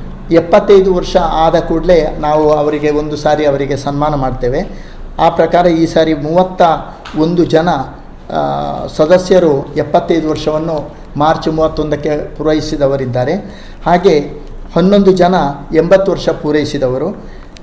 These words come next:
ಇನ್ನು ನಾಲ್ಕು ಜನ ಎಂಬತ್ತೈದು ವರ್ಷ ಪೂರೈಸಿದವರು ಇದ್ದಾರೆ. ಈ ಸಾರಿ ತೊಂಬತ್ತು, ತೊಂಬತ್ತೈದು ಇಲ್ಲ,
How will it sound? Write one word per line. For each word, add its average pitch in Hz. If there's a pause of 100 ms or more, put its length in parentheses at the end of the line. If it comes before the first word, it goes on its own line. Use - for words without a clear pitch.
(120)
ಇನ್ನು 165
ನಾಲ್ಕು 190
ಜನ 175
ಎಂಬತ್ತೈದು 170
ವರ್ಷ 160
ಪೂರೈಸಿದವರು 151
ಇದ್ದಾರೆ. 123 (100)
ಈ 165
ಸಾರಿ 160
ತೊಂಬತ್ತು, 165
ತೊಂಬತ್ತೈದು 151
ಇಲ್ಲ, 131